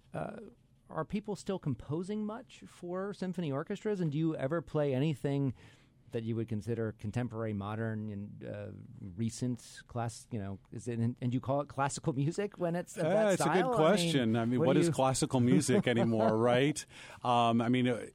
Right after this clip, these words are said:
Speaker 2: i-, if we're being, you know, r-, really picky about it, classical refers to a period
Speaker 1: Right,
Speaker 2: of
Speaker 1: one,
Speaker 2: music.
Speaker 1: w-, one defined period.
Speaker 2: Right. I mean, Haydn, Beethoven, Mozart in that period. But, um, there are still a lot of composers writing for symphony orchestra.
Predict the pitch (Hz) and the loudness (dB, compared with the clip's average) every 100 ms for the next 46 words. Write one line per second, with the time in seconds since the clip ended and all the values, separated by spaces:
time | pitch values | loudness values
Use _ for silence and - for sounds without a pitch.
0 | - 113 131 127 131 117 127 127 127 123 | -12 -8 -4 0 0 2 4 4 4 2
1 | 127 113 107 113 123 - 117 139 123 - | 0 0 -2 -4 -6 -4 2 4 4 2
2 | 156 - 123 110 110 107 - 120 143 135 | 0 2 2 2 0 -2 -4 -2 0 -2
3 | - 113 107 107 117 117 120 98 90 - | -2 -2 -2 -2 -2 -2 -2 -4 0 0
4 | 139 160 107 90 80 104 143 175 175 160 | 2 0 0 0 2 4 4 4 2 0
5 | 156 151 156 165 165 143 139 135 131 123 | -2 0 2 4 2 0 0 0 0 2
6 | 131 113 95 92 131 156 104 101 101 110 | 0 0 -2 0 2 4 2 0 -2 0
7 | 110 110 104 110 104 117 104 101 117 - | 0 0 0 0 0 0 0 2 0 0
8 | 104 92 92 101 120 - 101 90 98 120 | -2 0 -2 -2 -6 -4 -4 -4 0 2
9 | 120 - - 127 117 113 110 107 101 - | 2 -2 -6 0 2 4 4 2 0 -10
10 | - - - - - 156 165 160 151 - | -20 -20 -20 -20 -12 0 4 6 4 0
11 | - 156 120 107 107 127 - 135 127 113 | -2 0 2 2 2 0 0 0 0 0
12 | 110 110 104 107 123 113 107 127 101 92 | 0 0 0 -2 -2 -2 0 0 0 -2
13 | 95 - 110 113 | -6 -6 -4 -4